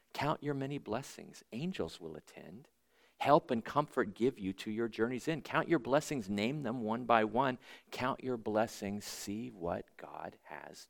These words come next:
done." That's really, really good theology. Well, we transitioned it to God's kingdom. And what we find in this,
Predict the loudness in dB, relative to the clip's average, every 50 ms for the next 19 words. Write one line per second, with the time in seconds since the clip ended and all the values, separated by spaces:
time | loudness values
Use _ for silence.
0 | _ -12 -10 -8 -8 -10 -10 -12 -16 -20 _ _ _ _ _ _ _ _ _ _
1 | _ _ _ _ _ _ _ _ _ _ _ _ _ _ _ _ _ _ _ _
2 | _ _ _ -6 -4 -4 -4 -4 -8 -14 -14 -14 -6 0 4 6 6 6 4 2
3 | -2 0 4 4 6 6 4 0 -4 -6 -8 -10 -10 -10 -6 -4 -4 -4 -6 -12
4 | -16 -16 -16 -18 -20 -20 -20 _ _ _ _ _ _ _ _ _ _ _ _ _
5 | _ _ _ _ _ _ _ _ _ _ _ _ _ _ _ _ _ _ _ _
6 | _ _ _ _ _ _ _ _ _ _ _ _ _ _ _ _ _ _ _ _
7 | -20 _ _ _ _ _ -20 -20 -20 _ _ _ 6 6 6 8 6 4 4 4
8 | 4 4 0 0 0 -4 -6 -6 -4 -6 -6 -6 _ _ _ _ _ _ _ _
9 | _ _ _ _ _ _ _ _ _ _ _ _ _ _ -16 -4 4 6 6 6
10 | 4 -2 -10 -8 -10 -8 -8 -10 -12 -16 -18 _ _ _ _ _ _ _ _ _
11 | _ _ -8 0 4 6 6 6 6 2 0 -2 -2 -2 -2 0 0 -4 -6 -6
12 | -12 -16 -16 -18 -20 _ _ _ _ _ -6 -4 -2 0 2 0 0 0 -2 -12